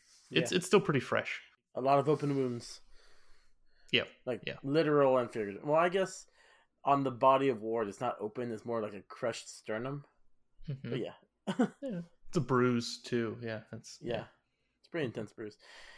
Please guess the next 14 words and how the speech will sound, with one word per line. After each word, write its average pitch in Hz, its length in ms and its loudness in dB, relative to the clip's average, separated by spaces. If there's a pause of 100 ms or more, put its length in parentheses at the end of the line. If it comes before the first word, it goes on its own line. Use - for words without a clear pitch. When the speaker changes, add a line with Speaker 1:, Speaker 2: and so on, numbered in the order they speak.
(140)
Speaker 1:
Uh. 233 180 -4 (880)
Speaker 2:
All 196 140 4
right. 156 240 4 (720)
So, 196 320 2
into 220 300 6
the 185 120 10
episode. 101 460 2 (840)
Speaker 1:
Woohoo. 156 280 0 (1040)
Speaker 2:
We 185 140 2
start 190 400 4
with 147 160 0
a - 20 0
flash 143 380 4
forward. 175 560 2